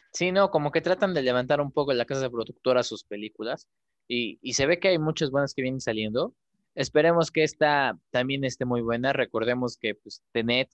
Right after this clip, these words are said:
que fue ese primer fracaso de Christopher Nolan, eh, y, pues, esperemos que no, no, no corra con la misma suerte Godzilla versus Kong, porque, pues,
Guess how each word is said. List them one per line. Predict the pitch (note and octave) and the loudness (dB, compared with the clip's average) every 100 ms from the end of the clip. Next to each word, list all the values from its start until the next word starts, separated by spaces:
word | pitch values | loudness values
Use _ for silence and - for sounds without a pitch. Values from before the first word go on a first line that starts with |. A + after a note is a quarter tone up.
| - | -8
que | A2 | -4
fue | A#2+ A#2 A#2 A2+ G#2 - | 0 2 2 0 -2 -4
ese | C3 C3+ | -4 -2
primer | B2 C3 | 0 0
fracaso | C3 - B2+ B2+ | 0 -2 0 0
de | A2+ | -2
Christopher | B2+ - - A2 | -6 -6 -10 -4
Nolan, | A#2+ C3 A#2 D#3 _ _ _ _ _ _ | -2 0 -2 -6 _ _ _ _ _ _
eh, | - F2+ F2+ E2+ E2 D2+ _ | -12 -10 -8 -10 -14 -20 _
y, | B2 | -10
pues, | B2 A#2+ A2 | -4 -4 -4
esperemos | - B2+ C3+ C#3 | -4 -2 0 -4
que | - | -4
no, | B2 B2+ B2+ A2 | -2 0 0 -2
no, | C3+ C3+ B2+ | 0 2 2
no | C#3+ | 0
corra | - D3 C#3 | 2 2 2
con | B2 | 0
la | A#2+ | 0
misma | C3 C3 B2 | 0 0 -2
suerte | C3+ B2 A#2+ A2+ G#2+ G2+ | 0 0 2 2 0 -2
Godzilla | A2 - B2 | -6 0 0
versus | A2 G2+ G#2 | 0 -8 -4
Kong, | A2+ A#2+ - _ _ _ _ _ | -2 -2 -6 _ _ _ _ _
porque, | - G#2+ G2+ A2 G2+ G2 F#2+ | -12 -12 -8 -6 -4 -6 -8
pues, | G2+ - | -16 -16